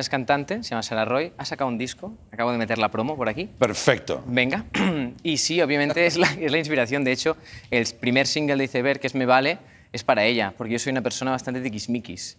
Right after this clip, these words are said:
Speaker 2: Sí, ¿eh?
Speaker 1: Bastante. Entonces, eh, llegó ella, m-, me lo movió todo de sitio, literalmente, ¿sabes? En plan, la mesa de la casa,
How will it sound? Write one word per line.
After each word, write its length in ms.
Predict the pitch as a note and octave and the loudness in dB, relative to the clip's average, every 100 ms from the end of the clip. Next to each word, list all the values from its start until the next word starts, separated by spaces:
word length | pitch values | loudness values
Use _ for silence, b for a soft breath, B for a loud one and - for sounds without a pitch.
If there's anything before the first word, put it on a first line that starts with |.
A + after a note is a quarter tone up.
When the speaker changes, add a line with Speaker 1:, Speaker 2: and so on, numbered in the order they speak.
| _ | _
Speaker 2:
Sí, 160 | - | 2
¿eh? 240 | C3+ A#2+ G#3+ | 2 2 0
Speaker 1:
Bastante. 560 | B2 B2 D#3 B2+ G#2 | -2 2 0 0 -4
Entonces, 460 | G2 B2+ C3 C#3 - | -4 -2 -2 -4 -4
eh, 420 | A#2+ A2 G#2 G2+ G2 | 0 2 2 0 -2
llegó 260 | A2+ A#2+ | 0 2
ella, 440 | C#3+ D3 F3 A3 - | 2 4 4 2 0
m-, 180 | A#2 A#2 | -8 -8
me 380 | - A#2 A2+ A2 | -4 -2 0 0
lo 120 | A2 A2+ | -2 -2
movió 320 | A2 A#2 C3+ | -2 0 0
todo 220 | D3+ C3+ | 2 2
de 100 | B2 | 0
sitio, 380 | - C#3+ F3+ G3 | -2 -4 -2 0
literalmente, 760 | C#3 C3 C3+ C#3+ D3 D3 A#3 | 2 4 4 4 0 0 -4
¿sabes? 280 | - C3+ C#3 | 0 0 0
En 80 | A#2 | -2
plan, 320 | B2+ A#2 A#2 | 0 0 0
la 80 | A2 | 0
mesa 340 | A2+ C3+ - | 0 -2 0
de 100 | B2+ | 2
la 120 | A#2 | 2
casa, 480 | A2 C3+ C3 A#2+ B2 | 4 2 2 0 0